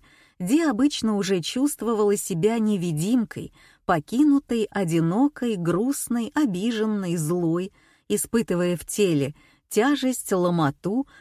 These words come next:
опустошённость и стеснение. Эти чувства и, соответственно, ощущение себя недостаточно хорошей было чрезвычайно некомфортно терпеть.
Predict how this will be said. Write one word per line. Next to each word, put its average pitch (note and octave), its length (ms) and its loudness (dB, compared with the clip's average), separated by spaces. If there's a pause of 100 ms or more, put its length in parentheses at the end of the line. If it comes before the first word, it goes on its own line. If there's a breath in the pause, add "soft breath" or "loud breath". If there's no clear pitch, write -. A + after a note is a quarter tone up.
(120)
опустошённость C4 1200 0
и B3+ 160 -2
стеснение. E3 920 -2 (840)
Эти D4 260 0
чувства C#4 560 -2
и, D#3+ 200 0
соответственно, F#3 1000 -4
ощущение G3+ 840 -2
себя E3+ 420 -2
недостаточно F3 960 -2
хорошей D#3+ 640 -4 (420 soft breath)
было E4 260 2
чрезвычайно B3+ 760 0
некомфортно G#3+ 880 0
терпеть. - 680 -8